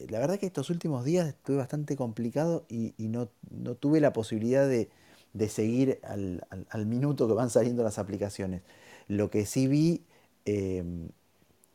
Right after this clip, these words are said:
es el, el, la actualización del Litchi, que, que ahora, eh, es, es compatible con el Mavic Air dos y supongo que con la aplicación,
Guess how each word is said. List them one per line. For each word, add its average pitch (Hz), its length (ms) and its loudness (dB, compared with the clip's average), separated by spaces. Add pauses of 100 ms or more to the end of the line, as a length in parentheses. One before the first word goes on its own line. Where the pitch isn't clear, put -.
(280)
es 117 240 -2
el, 98 580 2
el, 90 340 -6
la 85 80 -6
actualización 98 560 -4
del 107 140 2
Litchi, 113 400 -2 (840)
que, 82 380 -4
que 101 120 -2
ahora, 101 360 4
eh, - 760 -16 (260)
es, - 280 -8
es - 140 -4
compatible 110 680 2
con 98 160 -4
el 90 220 -4
Mavic 101 320 0
Air 101 140 0
dos 139 400 6
y 76 60 -10
supongo 101 460 -4
que - 60 -20
con 90 180 -6
la 90 60 -4
aplicación, 92 680 -8